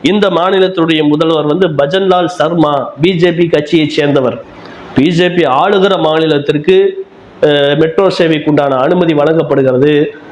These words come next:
பி ஜே பி எதிர்க்கக்கூடிய எதிர்க்கட்சி ஆளுகிற மாநிலத்திற்கு அந்த அனுமதி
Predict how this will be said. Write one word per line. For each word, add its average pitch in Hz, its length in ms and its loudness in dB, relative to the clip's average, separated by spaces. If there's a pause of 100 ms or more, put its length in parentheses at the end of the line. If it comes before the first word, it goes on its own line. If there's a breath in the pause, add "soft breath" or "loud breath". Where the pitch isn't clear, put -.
(340)
பி 190 160 2
ஜே 180 180 2
பி 165 280 0
எதிர்க்கக்கூடிய 165 680 0
எதிர்க்கட்சி 175 580 -2 (160)
ஆளுகிற 160 500 0
மாநிலத்திற்கு 143 840 0 (280)
அந்த 156 280 2
அனுமதி 170 420 2